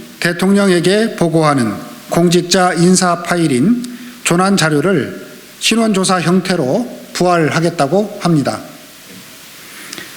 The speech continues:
신원조사 대상과 항목을 확대한 것은 사실상 민간인 사찰을 부활시키려는 의도로 의심할 수밖에 없습니다.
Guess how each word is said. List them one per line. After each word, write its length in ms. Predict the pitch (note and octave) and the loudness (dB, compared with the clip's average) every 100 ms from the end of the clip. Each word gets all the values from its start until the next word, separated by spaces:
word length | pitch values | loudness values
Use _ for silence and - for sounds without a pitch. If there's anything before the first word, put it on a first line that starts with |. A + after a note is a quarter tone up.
| - - | -20 -12
신원조사 1080 | - - A#3 A#3 G3+ F#3+ F3+ C3+ - - - - | -4 0 2 2 2 2 2 0 -2 -12 -12 -2
대상과 560 | E3+ E3+ F3 F3+ G#3 | 0 2 2 2 2
항목을 840 | F#3+ A#3 A3+ F#3 F3 A#3+ - - - | 2 4 4 4 2 2 -2 -10 -4
확대한 460 | G#3+ - F#3+ D#3+ | -4 0 2 4
것은 480 | C3+ A#2+ B2 A#3+ - - - - - | 4 2 0 0 -2 -16 -18 -20 -10
사실상 920 | - F3 F3 F3 - G3 D3+ G#2+ - - | -4 -2 0 0 0 0 0 -4 -10 -2
민간인 440 | D#3+ F#3+ F#3+ G#3 | 2 2 4 4
사찰을 760 | G3+ F#3 F#3 E3+ C#3 A3+ - - - | 2 0 -2 -2 0 -2 -4 -16 -14
부활시키려는 1160 | - F3+ F#3+ F3 - F3+ E3+ G3 F3 G#2 - - - - - | -2 0 2 0 0 0 2 2 0 -2 -8 -18 -20 -14 0
의도로 680 | F3+ F#3+ F#3+ C3+ F3+ A#3 - - | 4 4 4 4 2 0 -8 2
의심할 420 | E3+ F3 F#3+ F3+ | 4 4 2 2
수밖에 640 | E3+ F3 E3+ F3+ F#3+ G3+ - - - - | 2 0 0 0 0 -2 -6 -16 -8 -2
없습니다. 580 | E3 - D3+ A#2 G#2 | 0 2 0 0 -4